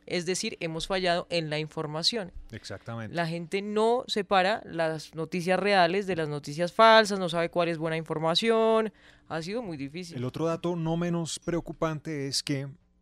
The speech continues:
Speaker 2: cuando les llegan a estos jóvenes algún titular referente a alguna noticia importante, no lo hacen a través de un portal oficial de noticias,
Speaker 1: Ujú.
Speaker 2: sino que esos titulares o esas fotografías les llegan a partir de algún canal, de alguna o de cualquiera red social.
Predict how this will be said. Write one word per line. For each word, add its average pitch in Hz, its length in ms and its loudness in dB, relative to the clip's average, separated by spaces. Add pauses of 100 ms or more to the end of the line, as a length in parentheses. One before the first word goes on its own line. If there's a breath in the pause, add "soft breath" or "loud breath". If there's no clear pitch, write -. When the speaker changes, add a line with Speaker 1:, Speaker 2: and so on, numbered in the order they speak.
(280)
Speaker 2:
cuando 120 640 -4
les 110 320 -6
llegan 139 680 -4
a 107 100 -12
estos 135 320 -14
jóvenes 139 460 -10
algún 104 280 -10
titular 110 520 -6
referente 92 400 -8
a - 20 -4
alguna 117 240 -4
noticia 123 480 -6
importante, 120 1120 -4 (680 soft breath)
no 107 120 -4
lo 135 200 4
hacen 147 240 -2
a 147 80 -4
través 107 440 0
de 127 180 2
un 131 180 -4
portal 131 400 0
oficial 113 400 -2
de 117 100 -2
noticias, 120 800 -6
Speaker 1:
Ujú. 175 540 -10
Speaker 2:
sino - 360 -10
que 107 180 -8
esos 139 420 -8
titulares 135 760 0
o 107 60 -6
esas 110 180 -10
fotografías 127 760 -4
les 92 260 -8
llegan 101 420 -8
a 110 80 -10
partir 104 580 -8
de 98 100 -10
algún 87 320 -12
canal, 98 580 -8
de 90 160 -10
alguna 90 560 -10
o 85 100 -10
de 82 80 -12
cualquiera 92 420 -10
red 104 240 -8
social. 107 520 -6